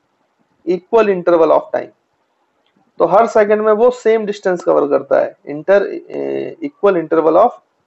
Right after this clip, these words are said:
time। तो बच्चों, ये कैसा motion है? ये आपने ninth में पढ़ा है। तो it is a kind of uniform motion, जिसमें ये, ये आपका कैसा motion है बच्चों?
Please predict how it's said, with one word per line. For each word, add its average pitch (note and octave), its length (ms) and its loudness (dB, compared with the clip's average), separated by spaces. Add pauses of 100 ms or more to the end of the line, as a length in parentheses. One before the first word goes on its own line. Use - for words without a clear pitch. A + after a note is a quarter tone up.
(160)
time। C3+ 220 0 (480)
तो G3+ 60 2
बच्चों, G3+ 280 0
ये A#3 120 -2
कैसा G#3+ 280 2
motion G#3 360 0
है? D3 100 -2
ये D#3 80 2
आपने F3 240 2
ninth F3+ 280 0
में G3+ 100 -4
पढ़ा E3+ 160 2
है। - 160 -6 (360)
तो F3+ 120 4
it F3 80 -6
is G3+ 120 2
a A3 80 4 (100)
kind G3 260 2
of A3 120 4 (200)
uniform F#3+ 500 2
motion, C#3+ 380 -6 (1300)
जिसमें G3 540 -2 (960)
ये, F3 360 2
ये D#3+ 180 0
आपका F3+ 300 2
कैसा G#3 680 2
motion E3 320 -4
है F#3+ 60 0
बच्चों? F#3 380 -4